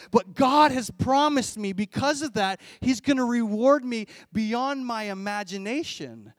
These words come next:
And it just, it, it fuels me, and it should fuel you to be like, "Man, I wanna give my life away to living life on mission through hospitality."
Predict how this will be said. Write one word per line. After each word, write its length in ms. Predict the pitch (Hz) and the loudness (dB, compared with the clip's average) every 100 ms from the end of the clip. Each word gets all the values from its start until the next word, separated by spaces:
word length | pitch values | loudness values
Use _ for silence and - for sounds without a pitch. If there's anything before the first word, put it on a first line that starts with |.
| _ _ _ | _ _ _
And 120 | 247 | -4
it 60 | 247 | -4
just, 200 | 254 - - - | -6 -10 -14 -8
it, 160 | 247 - | -6 -4
it 140 | 226 | -8
fuels 600 | - 208 226 339 370 330 | -8 -4 2 4 4 -2
me, 340 | 226 202 165 160 | -6 -6 -6 -6
and 80 | 202 | -8
it 100 | 202 | -8
should 180 | 311 247 | -8 -10
fuel 480 | _ 247 294 349 | _ -8 -6 -6
you 200 | 330 247 | -8 -10
to 40 | 214 | -14
be 120 | 226 | -14
like, 160 | 214 214 | -16 -16
"Man, 340 | 262 311 269 | -10 -8 -6
I 40 | |
wanna 200 | 233 247 | -4 -4
give 420 | 202 - 262 302 277 | -6 -10 -6 -6 -4
my 180 | 226 | -6
life 320 | 202 185 180 180 | -6 -6 -8 -8
away 520 | 160 165 147 139 135 _ _ _ _ _ _ _ - | -4 -4 -4 -8 -14 _ _ _ _ _ _ _ -6
to 80 | |
living 420 | 180 190 226 226 208 | -4 0 0 0 -4
life 300 | 180 180 165 | -4 -4 -8
on 160 | 151 | -6
mission 400 | 156 160 156 135 | -6 -6 -10 -14
through 180 | 131 135 | -12 -10
hospitality." 880 | 131 120 117 107 - 104 107 104 113 | -10 -12 -14 -16 -16 -18 -18 -20 -20